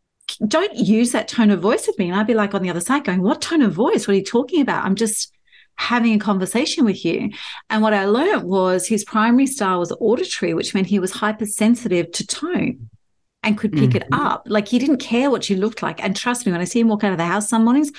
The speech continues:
Speaker 1: he doesn't care what <laughs> things look like, but he was hypersensitive to tone. So when you did this journal piece yesterday on spins, it really got my attention. And I'd love to know, for the audience that probably aren't across that journal, I'd love you to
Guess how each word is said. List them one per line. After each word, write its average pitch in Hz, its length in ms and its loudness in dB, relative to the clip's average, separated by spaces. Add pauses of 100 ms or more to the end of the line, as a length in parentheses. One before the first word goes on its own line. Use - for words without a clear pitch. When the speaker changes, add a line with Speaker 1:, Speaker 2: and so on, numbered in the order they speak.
(220)
Speaker 1:
he 214 140 0
doesn't 240 300 2
care 202 260 0
what 214 180 2
<laughs> - 60 -14
things 285 320 4
look 277 320 0
like, 214 400 2 (340)
but 226 420 0 (360)
he 233 80 -2
was 214 120 2
hypersensitive 214 640 -2
to - 80 -8
tone. 202 420 0
So 226 260 0 (300)
when 240 280 2
you 294 220 2
did 240 240 0
this 202 280 0 (540)
journal 196 260 0
piece 196 320 -4
yesterday 196 420 -2
on 165 180 -6
spins, 226 580 2
it 180 180 0
really 202 260 0
got 196 200 -4
my 175 100 -6
attention. 190 580 0 (360)
And 214 120 0
I'd 202 120 0
love 226 180 2
to 302 140 0
know, 202 500 4
for 240 140 -2
the 226 100 2
audience 277 260 2
that 214 140 -4
probably 208 260 0
aren't 190 200 -2
across 185 320 -6
that - 160 -4
journal, 185 520 0
I'd 185 120 -4
love 214 140 0
you 247 120 0
to 220 160 -4